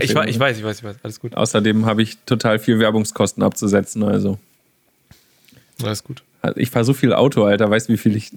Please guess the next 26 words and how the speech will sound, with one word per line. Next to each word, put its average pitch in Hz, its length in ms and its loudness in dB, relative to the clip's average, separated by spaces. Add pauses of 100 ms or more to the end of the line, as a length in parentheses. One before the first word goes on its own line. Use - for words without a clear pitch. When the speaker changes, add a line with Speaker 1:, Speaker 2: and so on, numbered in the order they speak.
(120)
Speaker 2:
also, 98 280 0 (1080)
ist - 200 -20
irre. 110 320 0 (220)
Vierundvierzig 135 540 0
Kilometer 127 420 4
am 104 140 0
Tag 101 260 0
kann 101 180 -2
ich 104 200 0 (580)
a 113 180 0
dreißig 120 480 -2
Cent 117 420 -2 (280)
pro 117 160 0
Kilometer 110 760 2
absetzen. 101 640 -4 (880)
Ich 156 80 -6
glaub, 120 120 2
das 107 120 0
Speaker 1:
Mhm. - 40 -8
Speaker 2:
sind 113 160 -2
dreieinhalbtausend 113 720 0
Euro 110 280 0
Werbungskosten 113 680 -2
nur 110 120 2
durch 110 140 -2
Fahrtkosten. 101 760 -2